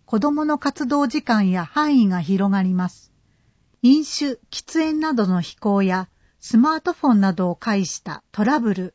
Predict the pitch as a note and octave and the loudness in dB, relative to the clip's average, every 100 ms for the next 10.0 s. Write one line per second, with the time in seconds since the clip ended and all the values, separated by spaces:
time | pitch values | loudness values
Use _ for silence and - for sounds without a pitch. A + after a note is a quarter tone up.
0 | _ C4 C4 D4+ A#3+ G3 F3 D#3+ _ _ | _ -6 -2 2 4 4 0 -12 _ _
1 | _ _ _ A#3 A#3 C#4+ C#4 B3+ - G3 | _ _ _ 0 2 4 2 0 -2 -4
2 | - C#4 C#4 C4 B3 A#3+ - _ C4+ D#4 | 0 2 4 4 4 2 -4 _ -2 -2
3 | C#4 D4+ D4+ D4 - B3+ D4+ D#4 - G#3 | 0 -2 -2 -4 2 2 2 0 -2 -2
4 | F#3 F3+ G#3 A#3+ D4+ - G3+ F3+ F3+ F#3+ | -2 -4 -4 -2 -2 -2 -2 0 0 0
5 | A3 G3+ F3+ F3+ F3+ F3 _ _ _ - | 0 0 -2 -4 -6 -10 _ _ _ -8
6 | D#4 A#3+ G3 G3+ A3 - G#3 F#3+ - F#3+ | -2 0 0 2 0 0 -4 -4 -6 -14
7 | - _ _ _ _ _ C#4+ E4 D#4 D4+ | -14 _ _ _ _ _ -4 -4 -4 -4
8 | D4+ D4 - D4+ D#4 - D4+ A#3 - B3 | -2 -4 -2 -2 -2 -2 0 0 0 -2
9 | B3 C4 B3 A3 A#3+ A3+ F#3+ E3+ E3+ | 0 0 0 -2 -6 -4 -4 -4 -6